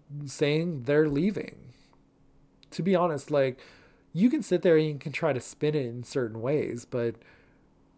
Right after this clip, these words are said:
he can say, "Look at what the West is doing, you know, "a little bit of trouble here," and they immediately start picking on us." You know,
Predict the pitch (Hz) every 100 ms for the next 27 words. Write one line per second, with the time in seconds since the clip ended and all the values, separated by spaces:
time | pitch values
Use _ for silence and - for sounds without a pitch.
0 | 135 135 160 135 143 131 117 131 139 147
1 | 143 139 - 123 123 135 135 135 139 143
2 | 131 - 135 147 - - 117 120 123 127
3 | 135 131 135 131 - 143 135 135 - 127
4 | 135 165 165 139 139 143 131 113 120 139
5 | 131 139 131 - 127 131 131 - - -
6 | _ _ _ _ - 127 131 120 127 123
7 | - - - - - - - - _ 135
8 | 120 117 104